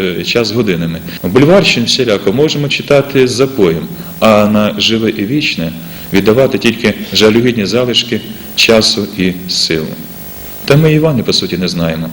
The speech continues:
А якщо й знайомі з ним, то, е, не, м, осмислюємо слова Христ-, е, с-, слова Христа, не проникаємось і-, його духом. І при цьому всьому ми себе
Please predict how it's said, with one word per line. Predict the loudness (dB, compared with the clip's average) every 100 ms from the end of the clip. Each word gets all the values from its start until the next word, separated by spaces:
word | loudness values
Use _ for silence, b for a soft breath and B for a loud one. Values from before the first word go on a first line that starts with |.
| B B
А | 2
якщо | 4 2 0
й |
знайомі | 0 0 0 0
з |
ним, | -2 -4 -6 B B -14 2
то, | 4 6 4 0
е, | 2 0 0
не, | 0 0
м, | -2 -6 -8 -2 0 -2 -2
осмислюємо | 0 2 2 2 0 0
слова | 0 -2
Христ-, | -2 -6 -6 -4
е, | -4 -2
с-, | -2 -4 -4 -4
слова | -2 -2
Христа, | -2 -4 -4 -2 -4 -6 B B B
не | 2
проникаємось | 4 4 4 2 2 2 -2 -4 -4
і-, | -4 -2
його | -2 -2
духом. | -4 -8 -8 -8 -12 B B B B B 0
І | 4 6 6
при | 2 0
цьому | 0 0
всьому | 0 2 2 2 -2 -4
ми | -2 0 -2 -6 -2
себе | 0 2 2 0